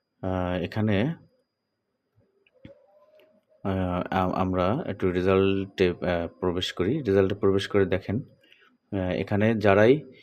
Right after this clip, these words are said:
এমবিবিএস, আহ, অ্যাডমিশনের পরে, আহ, আহ, অ্যাপ্লাই করার পরে যারা সাউথ অপোলো মেডিকেল কলেজের পেজ ওপেন করছে, তো সাউথ অপোলো মেডিকেল কলেজে যাদের, যারা নির্বাচিত হয়েছে ভর্তির জন্য তাদের লিস্ট,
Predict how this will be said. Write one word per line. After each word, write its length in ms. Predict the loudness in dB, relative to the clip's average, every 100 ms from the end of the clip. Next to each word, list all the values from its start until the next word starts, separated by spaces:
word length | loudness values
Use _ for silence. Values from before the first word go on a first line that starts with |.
| _ -4
এমবিবিএস, 840 | 0 2 4 6 6 4 -4 -18 -20 _ _ _ _
আহ, 460 | -4 0 2 2 0 -2
অ্যাডমিশনের 480 | -6 -4 -4 -4
পরে, 360 | 2 4 4 2
আহ, 60 | -2
আহ, 1160 | -14 -14 -6 -2 0 0 0 0 -2 -4 -4
অ্যাপ্লাই 320 | -4 4 6 8
করার 220 | 8 6
পরে 220 | 4 4
যারা 200 | 4 4
সাউথ 380 | 4 4 4 2
অপোলো 180 | 0 2
মেডিকেল 360 | 2 4 2
কলেজের 360 | 4 4 4 4
পেজ 240 | 2 2
ওপেন 160 | 0 -2
করছে, 240 | -4 -2
তো 180 | 2 2
সাউথ 280 | 4 2 4
অপোলো 180 | 2 2
মেডিকেল 380 | 2 2 0
কলেজে 340 | 2 2 2 2
যাদের, 300 | 2 2 0 -2 -20 -4
যারা 160 | 2 4
নির্বাচিত 460 | 6 4 2 2 2
হয়েছে 520 | 6 6 4 2 2 -2 _ _ _ _ -2
ভর্তির 340 | 0 2 2 4
জন্য 520 | 4 4 2 0 -12 _ _ _
তাদের 380 | 0 4 4 4
লিস্ট, 440 | 4 2 0 -12